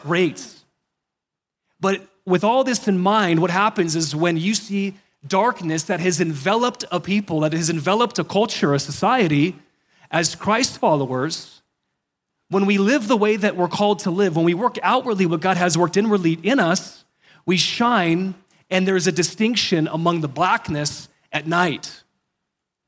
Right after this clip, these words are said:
We shine as Christ followers. And I'm gonna invite the band up, if, if we can, as we get ready to close. And as we're gonna wrap up verse sixteen right now.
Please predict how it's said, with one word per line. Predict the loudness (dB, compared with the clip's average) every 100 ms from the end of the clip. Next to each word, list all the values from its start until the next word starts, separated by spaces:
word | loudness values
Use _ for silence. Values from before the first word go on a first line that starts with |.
| _
We | -2
shine | 0 2 2 2 0
as | -2
Christ | 0 0 0 0
followers. | -2 -2 -8 -14 -18 -20 _ _ _ _ _ _ _ _ _ _ _ _ _ _ _ _ _ _ _ _
And | -2
I'm | 2
gonna | 2
invite | 2 0
the | 0
band | -4 -2 -2
up, | -2 -6 -10 -10
if, | -10 -8 -4
if | -4
we | -4
can, | -2 -2 -2 -6 _
as | -4 0
we | 0
get | 2
ready | 0
to | -2
close. | -2 -2 0 0
And | -2 -2
as | -2 2
we're |
gonna | 2
wrap | 4 4 2
up | -2
verse | 0 0 0
sixteen | -6 -6 -2 0
right | 0
now. | -2 -2 -4